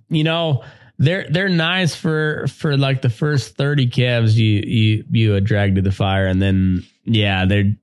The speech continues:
they get so, so damn floppy. I like the cottons; they got some body to 'em, and, and they got the weight. But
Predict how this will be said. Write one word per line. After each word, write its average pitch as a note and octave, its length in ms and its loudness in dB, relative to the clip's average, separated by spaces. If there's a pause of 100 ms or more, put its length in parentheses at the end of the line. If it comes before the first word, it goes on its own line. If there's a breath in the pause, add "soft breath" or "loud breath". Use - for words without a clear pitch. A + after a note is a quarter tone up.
they A2 160 2
get A2 180 0
so, A2+ 600 0
so B2+ 360 -2
damn A#2 300 2
floppy. G2+ 420 -2
I C#3 160 0
like D3+ 220 -2
the A2 80 0
cottons; F2+ 480 -2
they G#2+ 120 2
got G2+ 180 0
some F2+ 180 -2
body F2 320 -2
to E2+ 240 -2
'em, E2+ 160 -2
and, F2 320 -2
and F#2 100 -2
they F#2 80 0
got F#2 220 0
the F#2 80 0
weight. F2+ 440 -2
But F#2+ 220 -2